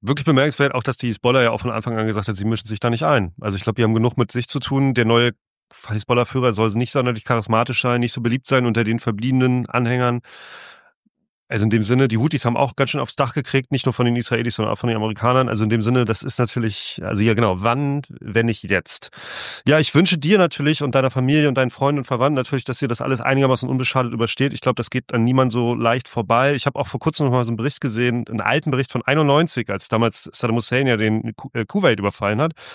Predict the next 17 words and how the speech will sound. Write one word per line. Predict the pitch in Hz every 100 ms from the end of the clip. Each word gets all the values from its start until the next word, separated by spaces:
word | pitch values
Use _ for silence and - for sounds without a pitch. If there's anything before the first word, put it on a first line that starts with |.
| -
die | 110
Amerikaner | 107 107 127
sich | 131 123
eingemischt | 127 123 -
haben | 120
und | 117
dann | 120
Saddam | 110 135
Hussein | 127 - 127 123
das | 113
völlig | - 143 -
unbeteiligte | 156 147 143 127
Israel | 156 - 135
mit | 120 107
Scud-Raketen, | - 156 - 131 113 110 107
wo |
Giftgas | 104 185 - 107 95 -